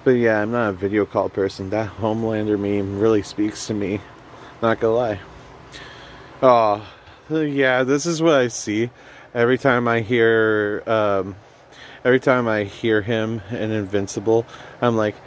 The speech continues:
I hear J. Jonah Jameson here. I want pictures of Spider-Man, but I want pictures of Invincible now.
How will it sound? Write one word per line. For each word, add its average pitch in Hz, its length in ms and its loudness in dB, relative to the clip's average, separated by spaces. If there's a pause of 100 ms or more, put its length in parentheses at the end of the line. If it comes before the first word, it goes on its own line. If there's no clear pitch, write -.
(220)
I 120 100 6
hear 117 260 4
J. 107 300 -2
Jonah 107 380 -6
Jameson 104 640 -6
here. 104 240 -4 (400)
I 156 80 4
want 135 320 0
pictures 143 500 -2
of 127 160 0
Spider-Man, 117 720 0 (420)
but 175 120 4
I 151 100 2
want 143 360 0
pictures 175 340 -2
of 151 160 0
Invincible 131 560 -4
now. 104 380 -4